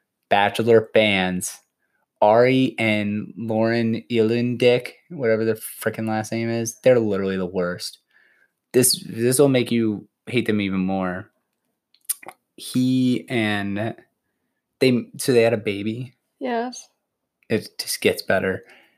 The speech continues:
Speaker 1: They had a baby, then they made an Instagram for the baby, and all the posts are of the baby and, like, the, as if the baby's talking.
Speaker 2: A lot of people do that.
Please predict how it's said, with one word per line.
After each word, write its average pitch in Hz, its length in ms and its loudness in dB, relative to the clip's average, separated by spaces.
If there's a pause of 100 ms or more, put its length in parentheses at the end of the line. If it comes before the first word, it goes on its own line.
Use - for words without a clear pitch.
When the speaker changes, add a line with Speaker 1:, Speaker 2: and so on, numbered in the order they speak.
(600)
Speaker 1:
They - 140 -16
had 113 120 0
a 120 60 0
baby, 110 560 0 (140)
then 110 180 0
they 104 480 -2 (180)
made 110 180 0
an 104 120 -2
Instagram 110 560 0
for 110 240 4
the 107 80 -6
baby, 104 560 -2 (340)
and 123 180 2
all 117 200 2
the 113 100 0
posts - 560 -2
are 113 140 4
of 110 220 0
the 139 100 6
baby 151 440 4
and, 123 120 -4
like, 113 180 -2
the, 107 160 -2 (160)
as 120 180 2
if - 140 -4
the 117 60 0
baby's 107 440 0
talking. - 460 -4 (800)
Speaker 2:
A 240 80 -2
lot 220 280 0
of 220 60 -6
people 226 200 -8
do 226 100 -6
that. 226 260 -8